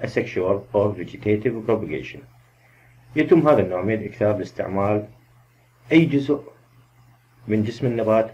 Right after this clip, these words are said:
عدا جنين البذرة الجنسي، <clears throat> وهذا الجزء المستعمل قد يكون جزء من فرع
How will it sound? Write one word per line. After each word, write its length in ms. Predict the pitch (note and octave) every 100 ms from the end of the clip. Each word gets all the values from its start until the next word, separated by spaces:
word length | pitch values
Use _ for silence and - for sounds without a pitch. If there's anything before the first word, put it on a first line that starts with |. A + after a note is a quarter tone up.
| -
عدا 180 | - F#2
جنين 320 | F#2 G#2+ F#2+
البذرة 340 | D#2+ G2+ B2
الجنسي، 440 | B2 - E2 - - _ -
<clears throat> 840 | E3 - - - - - - -
وهذا 240 | C3 B2 G2
الجزء 340 | F2 F#2 G2
المستعمل 440 | F2 - F#2+ F#2+
قد 240 | G2 G#2 E2+
يكون 280 | E2 F#2 F2
جزء 200 | F#2 F2+
من 180 | E2 E2
فرع 300 | F#2+ F#2+ -